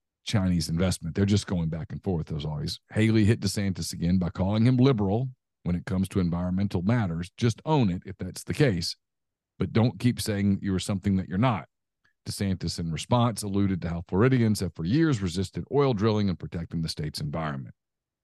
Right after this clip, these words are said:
Uh, Ramaswamy, he went after, uh, he went after everybody.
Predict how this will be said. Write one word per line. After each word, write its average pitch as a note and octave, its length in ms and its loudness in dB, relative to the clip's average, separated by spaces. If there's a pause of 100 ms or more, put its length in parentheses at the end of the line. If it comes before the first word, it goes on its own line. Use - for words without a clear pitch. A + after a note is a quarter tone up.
(1500)
Uh, F#2+ 420 0
Ramaswamy, A#2 920 2 (1600)
he D#3 140 4
went D3 220 4
after, G2 520 -2
uh, D#2 240 -8
he D#3+ 120 4
went E3+ 160 6
after F2+ 280 0
everybody. F2+ 600 0